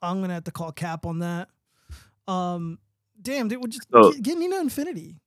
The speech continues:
Speaker 1: Get, get the fucking Star Wars girl to debate Vito. Like, they've,
Speaker 2: <laughs>
Speaker 1: they've done that
Speaker 2: That
Speaker 1: before.
Speaker 2: that Star, that Star Wars girl may be a little too big for me.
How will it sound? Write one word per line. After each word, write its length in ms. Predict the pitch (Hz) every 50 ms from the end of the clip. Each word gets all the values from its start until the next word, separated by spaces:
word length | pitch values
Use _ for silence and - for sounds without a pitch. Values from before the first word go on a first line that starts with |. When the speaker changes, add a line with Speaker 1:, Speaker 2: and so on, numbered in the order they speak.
| _ - 175
Speaker 1:
Get, 260 | 170 226 247 247 233
get 160 | 202 226 247
the 80 | - 262
fucking 240 | - 302 269 - 240
Star 220 | - - 208 262
Wars 200 | 285 208 165 147 147
girl 260 | 151 135 117 113 127 - -
to 80 | 180
debate 320 | 165 147 135 156 151 143 131
Vito. 380 | 143 139 131 120 113 120 131 - - 170
Like, 180 | 156 147 151 160
they've, 120 | 185 190
Speaker 2:
<laughs> 40 | 180
Speaker 1:
they've 100 | 214 226
done 300 | 190 - - 233 285 262
that 180 | 254 226 170 165
Speaker 2:
That 120 | 190 - -
Speaker 1:
before. 360 | 196 214 226 170 156 180 - _ - - - _ _ _ _ _ -
Speaker 2:
that 300 | 101 98 113 113 127 127
Star, 340 | - - 127 117 110 113 110
that 200 | 110 110 107 104
Star 260 | - - 113 104 101
Wars 240 | 98 98 98 95 85
girl 180 | 90 98 95 90
may 140 | 87 92 90
be 80 | 87 90
a 60 | 92
little 240 | 90 92 90 90 87
too 220 | - - 98 92
big 260 | 82 80 90 82 82 -
for 140 | - 85
me. 260 | 82 82 78 80 78